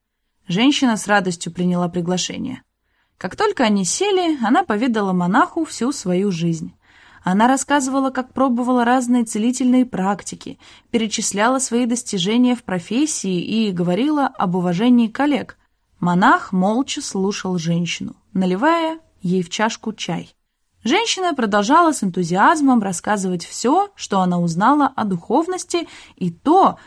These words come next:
как преисполнилась в своем познании. Монах все так же молча лил чай, пока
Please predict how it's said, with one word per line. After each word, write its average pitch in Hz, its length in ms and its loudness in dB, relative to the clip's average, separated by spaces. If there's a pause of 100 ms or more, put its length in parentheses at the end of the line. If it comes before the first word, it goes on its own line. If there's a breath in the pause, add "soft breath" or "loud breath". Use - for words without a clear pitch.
(100)
как 381 220 -2
преисполнилась 262 920 2
в - 100 -20
своем 185 460 -2
познании. 165 800 0 (540)
Монах 311 420 4
все - 280 -6
так 339 380 2
же 220 160 -2
молча 262 480 0
лил 233 320 2
чай, 175 420 -4 (460 soft breath)
пока 339 480 2